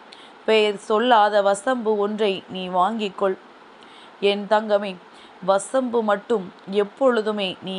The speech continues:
எந்த கடைகளுக்கு சென்று வாங்கினாலும் பேரம் பேசக்கூடாது. அதிகமாக சொல்ல மாட்டார்கள்.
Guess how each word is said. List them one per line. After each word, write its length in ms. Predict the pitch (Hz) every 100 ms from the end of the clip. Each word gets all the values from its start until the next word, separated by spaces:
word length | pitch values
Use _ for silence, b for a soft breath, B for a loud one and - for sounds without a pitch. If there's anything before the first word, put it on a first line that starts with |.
| 190
எந்த 260 | 185 214 226
கடைகளுக்கு 680 | 208 196 196 190 190 190 208
சென்று 380 | 190 202 202 202
வாங்கினாலும் 800 | 196 196 247 233 208 196 208 185 - B B - 190
பேரம் 420 | 190 202 226 202 190
பேசக்கூடாது. 1000 | 202 226 - 196 - 190 190 190 185 190 - - - - - - - - - - - - -
அதிகமாக 800 | 180 196 190 180 180 214 196 185
சொல்ல 420 | - - 190 233 196
மாட்டார்கள். 600 | 190 185 190 190 185